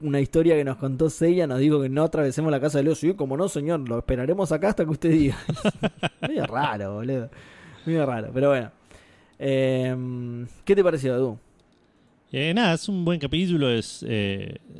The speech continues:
Speaker 2: de vuelta, tiene un montón de falopa de cosas que no tienen sentido, en a-, es, es las aventuras de Cassius es todo el capítulo, digamos,
Speaker 1: <laughs> Sí.
Speaker 2: es el protagonista casi del capítulo,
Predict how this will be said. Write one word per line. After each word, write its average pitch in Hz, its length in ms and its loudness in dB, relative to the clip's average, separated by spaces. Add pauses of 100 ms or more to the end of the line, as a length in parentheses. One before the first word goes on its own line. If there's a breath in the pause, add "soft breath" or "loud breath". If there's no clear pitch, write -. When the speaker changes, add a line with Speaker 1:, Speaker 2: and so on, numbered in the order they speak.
Speaker 2:
de 101 180 -2
vuelta, 107 220 0
tiene 117 140 0
un 113 60 0
montón 107 300 0
de 127 80 0
falopa 113 420 -2
de 101 80 -2
cosas 104 240 -4
que 101 80 -6
no 95 60 -4
tienen 101 180 -4
sentido, 127 580 0
en 98 180 -6
a-, 101 120 -4
es, 107 360 -8
es - 360 -8 (540 soft breath)
las 101 180 -2
aventuras 104 380 0
de 104 80 -4
Cassius 131 420 -2
es 104 100 -4
todo 110 120 -2
el 95 60 -4
capítulo, 120 420 -2
digamos, 139 360 2
Speaker 1:
<laughs> - 0 -
Sí. 135 140 -2
Speaker 2:
es 151 360 0
el 107 120 -2
protagonista 104 640 0
casi 101 240 -4
del 98 80 -6
capítulo, 120 400 -4